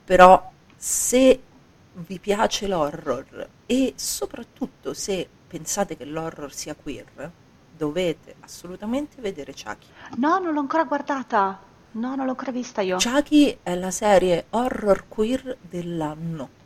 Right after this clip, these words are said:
Speaker 1: Dell'anno proprio, ehm, forse
Speaker 2: Ok.
Speaker 1: del secolo. Cioè, è una cosa, eh, come affronta le tematiche queer Chucky, perché alla fine Don Mancini è uno che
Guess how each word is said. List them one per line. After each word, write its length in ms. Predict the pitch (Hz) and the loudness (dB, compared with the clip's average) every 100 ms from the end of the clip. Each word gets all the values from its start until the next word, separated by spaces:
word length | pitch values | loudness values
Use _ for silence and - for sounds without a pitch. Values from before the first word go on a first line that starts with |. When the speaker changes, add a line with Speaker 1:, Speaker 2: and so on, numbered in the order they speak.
| _ - - _ _ - | _ -20 -20 _ _ 0
Speaker 1:
Dell'anno 540 | 214 240 214 147 165 160 | 6 6 4 -4 -8 -8
proprio, 300 | - 160 143 | -10 -10 -6
ehm, 160 | 202 202 202 302 | -4 -4 -4 -4
forse 200 | 302 190 | 4 4
Speaker 2:
Ok. 40 | |
Speaker 1:
del 120 | 294 269 | 4 0
secolo. 520 | - 285 226 190 - | 0 0 4 4 8
Cioè, 140 | - | 6
è 140 | - 247 | 6 4
una 280 | 254 254 247 | 4 2 2
cosa, 640 | 277 285 - 254 254 240 - | 4 4 2 2 2 -2 0
eh, 400 | 214 196 185 180 | 2 6 4 4
come 320 | - 269 277 | 2 4 4
affronta 680 | 226 - - 190 160 156 156 | 0 -2 -4 -2 -4 -4 -2
le 120 | 156 | -2
tematiche 840 | 156 185 208 208 196 190 165 160 151 - - - - | -4 -2 -2 -4 -10 -10 -8 -10 -12 -16 -20 -20 0
queer 400 | 196 190 170 - | 2 4 0 -10
Chucky, 540 | - 147 147 - 214 | -4 -4 -4 -8 -12
perché 320 | - - - | -2 -2 4
alla 120 | 165 139 | 4 4
fine 260 | 202 180 | -4 -6
Don 180 | 151 147 | -6 -8
Mancini 600 | 143 147 - 220 180 156 | -10 -12 -8 -6 -6 -8
è 100 | - | -12
uno 240 | 160 185 165 | -6 -4 -4
che 240 | 151 139 | -6 -8